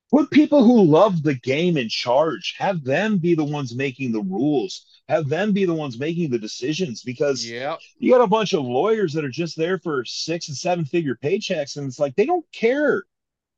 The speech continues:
Speaker 1: That, that's my, that's, that's my biggest argument about M L B taking over minor league baseball.
Speaker 2: Yeah.
Speaker 1: Is minor league baseball used to be its own umbrella.
Speaker 2: Mm-hmm.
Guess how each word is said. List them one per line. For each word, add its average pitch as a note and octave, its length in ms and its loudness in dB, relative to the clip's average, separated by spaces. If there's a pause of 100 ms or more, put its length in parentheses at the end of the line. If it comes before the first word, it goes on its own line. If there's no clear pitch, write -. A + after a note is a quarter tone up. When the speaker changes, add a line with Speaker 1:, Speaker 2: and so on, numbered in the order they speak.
(320)
Speaker 1:
That, E3 200 0
that's F3 200 0
my, A3+ 260 2
that's, G3 220 0
that's E3+ 260 -2
my D#3 320 -2 (220)
biggest A3 340 0
argument E3+ 500 -2
about C3 440 -2 (1200)
M C3+ 160 -4
L C#3+ 100 -2
B B2+ 300 2
taking A#2 320 -6
over G#2+ 180 -4
minor F#2+ 280 -6
league F2+ 180 -8
baseball. E2+ 380 -6
Speaker 2:
Yeah. C3 140 -4 (360)
Speaker 1:
Is F#2+ 100 0
minor C3 320 6
league E3 180 6
baseball C#3 440 2
used A#2+ 220 2
to G#2+ 60 -8
be A#2 180 0 (100)
its G#2+ 180 -6
own G2 200 -4
umbrella. E2+ 400 -6 (520)
Speaker 2:
Mm-hmm. G#2+ 280 -14